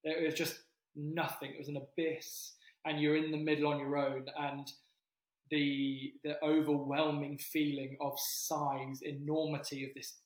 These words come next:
ocean that's around you, of nothingness, is all-consuming. And that's the best way that I can visualize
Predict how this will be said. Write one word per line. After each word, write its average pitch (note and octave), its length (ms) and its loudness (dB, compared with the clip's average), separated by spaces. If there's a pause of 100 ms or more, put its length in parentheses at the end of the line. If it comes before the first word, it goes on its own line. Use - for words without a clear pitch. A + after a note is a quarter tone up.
(100)
ocean E3+ 460 4 (240)
that's D3+ 200 -6
around C#3+ 360 -2
you, C3+ 200 -4
of D3+ 200 2
nothingness, D3 960 -6 (680)
is D3+ 220 0
all-consuming. E3+ 800 0 (540)
And D#3+ 420 6 (160)
that's - 300 6
the - 160 -6 (100)
best F#3+ 320 -2
way D3+ 600 0 (140)
that C#3+ 200 0 (180)
I D3 100 0
can C#3+ 320 -6 (100)
visualize C3+ 1040 0